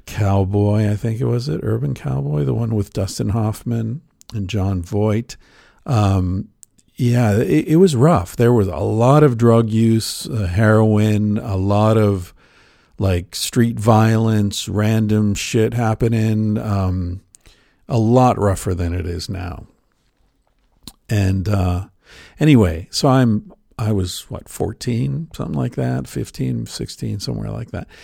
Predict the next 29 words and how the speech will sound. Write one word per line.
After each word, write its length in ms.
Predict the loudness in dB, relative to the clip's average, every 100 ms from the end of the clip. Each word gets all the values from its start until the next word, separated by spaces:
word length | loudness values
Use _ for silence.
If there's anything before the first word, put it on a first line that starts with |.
| -20 -20 _ _ -2
And, 340 | 2 4 4
uh, 460 | 6 6 4 2 -2 -10 _ _ _ _ _ _ _ _ _ _ _ _ _ _ 2
and 160 | 4
we 140 | 6 6
were 340 | 6 4 0
sitting, 880 | -4 -2 0 2 2 0 -4 -6 0
we 140 | 4
had 100 | 4
a 300 | 6 4 2
station 500 | 0 0 2 2 2
wagon 340 | 2 2 2 -2
car, 380 | 0 2 2 2
and 140 | 2
I 80 | 2
was 140 | 2
sitting 340 | 0 0 2 2
in 180 | 0
the 100 | 0
back, 560 | -2 -2 0 -2 -6 -10
like, 220 | -10 -6
way 240 | -4 -2 -2
in 100 | -4
the 60 |
back, 340 | -2 -2 -4 -4
and 80 |
I 60 | -4
was 100 | -4
sideways, 840 | -2 0 2 0 -2 -6 -10 -10 -6
right? 320 | -4 -4